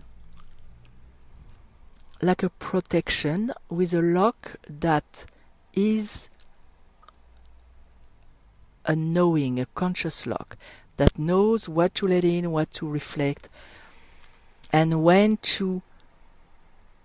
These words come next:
make your energy field a little bit smaller. If someone comes to you, make it bigger. If you're outside in nature or in a place where you can have it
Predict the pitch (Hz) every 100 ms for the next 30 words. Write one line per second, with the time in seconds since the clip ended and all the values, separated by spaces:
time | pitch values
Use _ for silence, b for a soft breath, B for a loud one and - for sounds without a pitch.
0 | - - - - - - - - 165 175
1 | 170 - 175 - 165 165 160 156 180 160
2 | 156 160 190 170 170 - - 185 180 185
3 | 180 180 175 - 165 165 165 170 165 -
4 | 170 175 175 160 156 - 147 147 175 180
5 | 190 180 175 165 - 160 - 147 151 170
6 | 160 165 165 165 - - 170 165 151 151
7 | 147 - 156 - 156 151 147 147 147 147
8 | 143 143 -